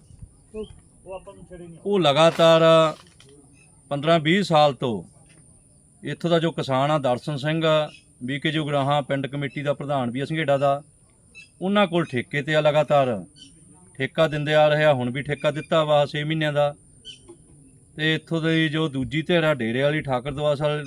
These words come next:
ਦੁਆਰੇ ਵਾਲੀ, ਉਹ ਬਰੰਟ ਕਬਜ਼ਾ ਲੈ ਕੇ ਆਈ ਆ। ਤੇ ਸਾਡੀ ਇਹੀ ਹੈ ਇਹਨਾਂ ਨੂੰ ਗੱਲ, ਪਹਿਲਾਂ ਵੀ ਆਇਆ ਇੱਕ ਵਾਰ,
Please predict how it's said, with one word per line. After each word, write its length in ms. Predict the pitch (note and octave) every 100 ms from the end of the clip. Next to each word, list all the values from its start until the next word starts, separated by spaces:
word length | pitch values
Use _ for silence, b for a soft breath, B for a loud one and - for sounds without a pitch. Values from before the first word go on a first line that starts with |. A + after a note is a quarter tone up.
| B2
ਦੁਆਰੇ 400 | C#3 C#3+ C#3+ D3
ਵਾਲੀ, 300 | C#3+ A#2 F2 - _ _ - - _
ਉਹ 100 | F3
ਬਰੰਟ 300 | C#3+ B2 A#2
ਕਬਜ਼ਾ 300 | B2+ D3 C#3+
ਲੈ 140 | D3+ D3
ਕੇ 140 | D#3+
ਆਈ 160 | D3 C#3+
ਆ। 260 | B2+ F#2 - - _ _ _ - _ _ -
ਤੇ 100 | E3+
ਸਾਡੀ 460 | D#3+ D3+ E3+ C3+
ਇਹੀ 240 | C3 D#3 E3
ਹੈ 80 |
ਇਹਨਾਂ 200 | E3 E3
ਨੂੰ 100 | E3+
ਗੱਲ, 220 | D#3 D#3 D#3 D#3 -
ਪਹਿਲਾਂ 260 | B2+ E3+
ਵੀ 120 | F3 E3
ਆਇਆ 220 | D#3 D3+
ਇੱਕ 140 | D3
ਵਾਰ, 380 | D3+ D3+ D3 D3